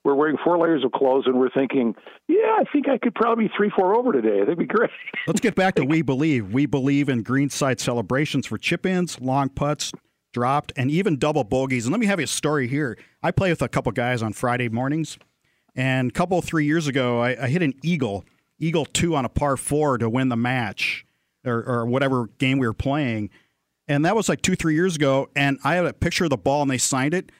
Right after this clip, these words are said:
Speaker 2: Guess what shows up on their cell phones
Speaker 1: <laughs>
Speaker 2: even, like, last week?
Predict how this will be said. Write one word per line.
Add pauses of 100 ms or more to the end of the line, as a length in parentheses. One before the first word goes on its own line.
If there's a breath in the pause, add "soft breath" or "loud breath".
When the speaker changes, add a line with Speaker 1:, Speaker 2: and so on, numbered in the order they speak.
(140)
Speaker 2:
Guess
what
shows
up
on
their
cell
phones (240)
Speaker 1:
<laughs>
Speaker 2:
even, (180)
like,
last
week?